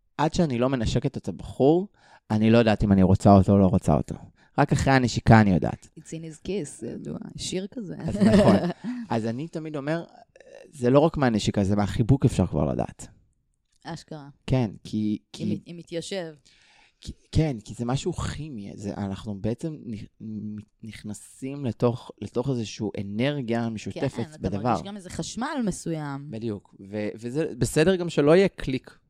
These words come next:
Speaker 1: כזה, כזה, אה, אה, ישר,
Speaker 2: חזק,
Speaker 1: או
Speaker 2: כן.
Speaker 1: חזק, וגם לפעמים זה, שוב,
Speaker 2: סימן
Speaker 1: אני
Speaker 2: לא טוב גם.
Speaker 1: סימן לא
Speaker 2: <laughs>
Speaker 1: טוב, אבל לפעמים זה גם יכול להיבנות, וזה,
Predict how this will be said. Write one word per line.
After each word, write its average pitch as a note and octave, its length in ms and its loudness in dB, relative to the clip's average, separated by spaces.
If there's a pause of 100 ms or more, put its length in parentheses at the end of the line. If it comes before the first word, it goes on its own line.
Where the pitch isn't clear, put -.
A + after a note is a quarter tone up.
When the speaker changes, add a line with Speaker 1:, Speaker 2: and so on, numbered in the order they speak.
(160)
Speaker 1:
כזה, A#2+ 360 0 (120)
כזה, A2+ 260 0 (380)
אה, A2 320 0 (160)
אה, F2 60 -8
ישר, G#2+ 440 -2
Speaker 2:
חזק, C3 580 -4
Speaker 1:
או - 60 -8
Speaker 2:
כן. C#3 140 -8
Speaker 1:
חזק, B2+ 340 -8
וגם A#2+ 200 -12
לפעמים B2+ 400 -12
זה, D#3 160 -10 (160)
שוב, G#2+ 280 -10 (120)
Speaker 2:
סימן D#3+ 320 -8
Speaker 1:
אני D#3 100 -6
Speaker 2:
לא D3+ 100 -2
טוב C#3+ 280 -6
גם. D#3 200 -4
Speaker 1:
סימן B2+ 240 2
לא B2+ 160 8
Speaker 2:
<laughs> - 40 2
Speaker 1:
טוב, F3 240 6
אבל A#2 220 -6
לפעמים B2 340 -10
זה C#3+ 80 -8
גם A#2+ 360 -8
יכול G#2+ 340 -6
להיבנות, A2 760 -6
וזה, F#2+ 220 -12